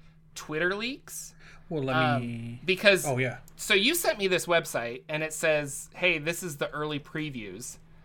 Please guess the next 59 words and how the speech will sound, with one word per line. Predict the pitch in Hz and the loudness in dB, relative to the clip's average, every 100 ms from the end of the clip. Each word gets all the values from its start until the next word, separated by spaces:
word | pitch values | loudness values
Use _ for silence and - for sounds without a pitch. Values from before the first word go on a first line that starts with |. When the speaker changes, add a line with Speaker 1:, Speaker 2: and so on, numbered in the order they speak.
| - - - - | -20 -20 -12 -2
Speaker 1:
Um, | 147 143 | 2 2
Speaker 2:
Mm-hmm. | 131 156 | 2 2
Speaker 1:
and | 180 | 6
then | 185 | 6
it's | 180 - | 4 0
just | 143 131 180 180 185 | -4 4 6 6 2
a | |
bunch | 160 156 | 2 2
of | 139 - | -4 -8
people's | 151 147 143 131 - | -10 -6 -6 -6 -8
Twitter | - 139 120 | -8 -8 -8
pages. | - - - - - - - - - - - - 143 | -14 -20 -18 -18 -20 -20 -20 -20 -20 -20 -20 -8 4
Uh, | 139 139 - | 8 8 6
Speaker 2:
Ah. | - - | -4 -18
Speaker 1:
so | - - 196 185 | -4 10 12 12
Speaker 2:
So | 190 | 12
I | 185 | 12
Speaker 1:
are | 190 | 12
Speaker 2:
think | 208 | 12
Speaker 1:
they | 226 | 10
Speaker 2:
what | 233 | 10
they're | |
Speaker 1:
going | 208 202 | 8 6
to | 196 | 2
tweet | 175 | 2
Speaker 2:
doing | 233 202 196 | 2 6 10
Speaker 1:
out, | 185 156 147 | 10 8 0
like, | 147 143 | -2 4
videos | 196 214 208 208 196 | 2 4 2 0 -2
and | 202 | -6
stuff, | - 202 196 | 0 0 0
kinda | - 185 | 0 2
like | 175 170 | 2 0
they | 160 | -4
did | 143 160 147 | -4 -4 0
last | 143 151 - | 0 0 -2
time? | 170 175 185 185 - - | -6 -4 -8 -10 -14 -4
Like, | 139 127 147 | -2 -2 -6
where | 147 | -4
it's | 165 | 2
like, | 185 | 8
Speaker 2:
Yeah, | 175 | 8
Speaker 1:
"Hey, | 180 | 10
Speaker 2:
I | 147 | 6
think | 185 | 6
Speaker 1:
here's | 220 196 | 4 6
Speaker 2:
they're | 180 | 6
Speaker 1:
my | 170 | 6
preview." | |
Speaker 2:
working | 160 139 156 151 147 143 139 135 | 0 0 -2 -2 -4 -6 -8 -2
with | 139 135 - | 0 0 -4
community | - - 143 170 165 127 | -10 -4 -2 0 0 2
members | 123 120 117 117 117 | 0 -2 -2 -2 0
Speaker 1:
Yeah. | 151 131 | 0 0
Speaker 2:
to | 107 - 139 131 123 | -2 0 0 0 0
showcase | - - 151 160 156 - 123 123 - | 0 2 2 2 0 0 0 0 -4
the | 131 | -8
three | - 143 135 | -6 -2 -2
books. | 123 101 - - | -2 -4 -4 -4